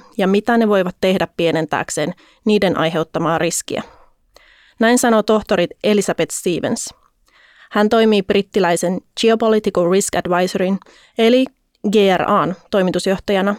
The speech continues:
ja kouluttaa Aalto E E:n koulutuksissa. Stevens huomauttaa, että myös Suomen tuore nato-jäsenyys on ollut suuri muutos, niin poliittisesti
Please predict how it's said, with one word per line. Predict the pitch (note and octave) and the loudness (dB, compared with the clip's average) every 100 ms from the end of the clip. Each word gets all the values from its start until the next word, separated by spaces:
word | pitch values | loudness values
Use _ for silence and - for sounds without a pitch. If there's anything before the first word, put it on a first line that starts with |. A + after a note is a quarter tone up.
| - A#3+ | -6 -4
ja | |
kouluttaa | A#3 F3+ E3 - D3+ D3+ F3+ - | 0 0 0 -2 -4 -4 -6 -4
Aalto | E3 C#3 - | -2 -2 -4
E | - E3 E3+ | -4 -4 -4
E:n | F3 | -4
koulutuksissa. | E3 G2+ F#3+ - - B3 - - _ _ _ _ _ _ _ _ _ _ _ - | -2 -2 -4 -6 -6 -6 -6 -12 _ _ _ _ _ _ _ _ _ _ _ -14
Stevens | - C4 C#4 D4 - | -2 2 4 2 2
huomauttaa, | A#3 F#3+ E3 - F3 E3 - - | 2 2 0 -2 -4 -4 -6 -6
että | G3 - | -6 -2
myös | G3+ G3+ - | 0 0 0
Suomen | A#3 A#3 G3 - | 2 2 0 2
tuore | A3+ G#3 F3+ - - | 2 2 0 -4 -4
nato-jäsenyys | G#3+ G#3+ G3 D#3 - D#3 A#2+ - - | -2 0 0 0 -2 -4 -4 -6 -2
on | G#3+ | 0
ollut | A3+ A3+ | 2 0
suuri | A3 A#3+ G3+ E3+ | 0 2 2 2
muutos, | D3 G#2+ A3+ - - _ | -2 -2 -4 -8 -16 _
niin | G#3+ A3+ | 0 2
poliittisesti | G3 F3+ F3 F3+ E3 E3 | 2 0 0 -2 -4 -4